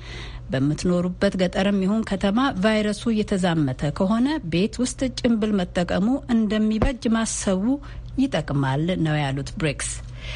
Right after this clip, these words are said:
በአሁኑ ጊዜ በሀገሪቱ በየቀኑ ከስልሳ ሺህ በላይ አዲስ የቫይረስ ተጋላጮች ይመዘገባሉ። በአማካይ በቀን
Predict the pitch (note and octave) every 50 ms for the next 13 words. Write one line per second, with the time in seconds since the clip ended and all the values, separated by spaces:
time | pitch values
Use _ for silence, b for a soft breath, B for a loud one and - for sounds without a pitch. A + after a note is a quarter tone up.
0 | B B B B G#3 A3 B3 D4+ F4 E4 C4 F#3 G3 F3 E3 E3+ F3+ G#3 A3 F#3
1 | F#3 F3 F3+ G3 F3+ - G3+ G3 G#3+ G#3 - - C4+ A#3+ A3 G3+ F#3+ G3 G3+ G3+
2 | - F#3+ G3+ G#3+ A#3+ C#4 C4+ A#3 A3 - - G3 - - G#3 F#3 F#3 F3+ - -
3 | E3 D3 C#3+ D3+ E3+ G3 F#3+ F3+ A3+ C#4 C#4 - G3 G3 F3+ F3 - - A#3+ C4
4 | C4 - - G#3+ G#3+ F#3+ F#3+ F#3 F3 E3+ F3+ G#3+ - - - G#3+ F#3 F3+ F#3 D#3+
5 | D#3 D3 D3 - - - - - - A#3 G#3 E3+ C#3+ B2+ - C#3 C3 - - D3
6 | C#3+ C#3+ C#3 C#3+ D3 D3 D3 C#3+ D#3 F3 G3+ A3 A#3 G3+ D#3 D3 C#3+ - - C#3
7 | C#3 C#3 D#3+ E3+ - B3+ B3+ C#4+